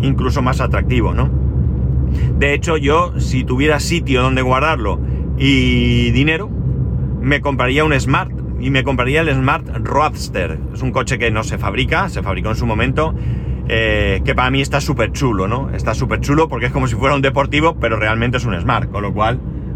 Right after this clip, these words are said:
muy interesante. A mí me gusta mucho. Y ya está. Ya no os cuento más. Que sí, que los coches, si se cuidan, duran bastante, y eso que realmente pienso que lo podíamos haber cuidado mucho más, ¿no?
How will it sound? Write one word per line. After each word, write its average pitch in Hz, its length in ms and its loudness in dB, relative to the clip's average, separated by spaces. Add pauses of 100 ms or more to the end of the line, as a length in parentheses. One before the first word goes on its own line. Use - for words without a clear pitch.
muy 131 220 2
interesante. 104 680 0
A 107 60 -6
mí 113 120 -2
me 113 80 2
gusta 101 260 -2
mucho. 87 300 -4 (500)
Y 156 80 0
ya 214 80 4
está. 214 260 0 (800)
Ya 185 200 2
no 180 60 0
os - 60 -4
cuento 139 260 0
más. 151 320 -2 (1500)
Que 135 120 -4
sí, 151 200 2
que 123 100 -2
los 117 120 0
coches, 156 520 -2
si - 180 -4
se - 160 -2
cuidan, 156 360 2
duran 139 300 2
bastante, 151 560 0
y 139 160 -2
eso 139 180 -2
que 131 140 -2
realmente 135 600 0 (280)
pienso 135 340 2
que 104 480 2
lo 120 140 0
podíamos 127 320 2
haber 120 160 2
cuidado 117 240 2
mucho 107 240 -2
más, 104 280 -2
¿no? 156 180 -2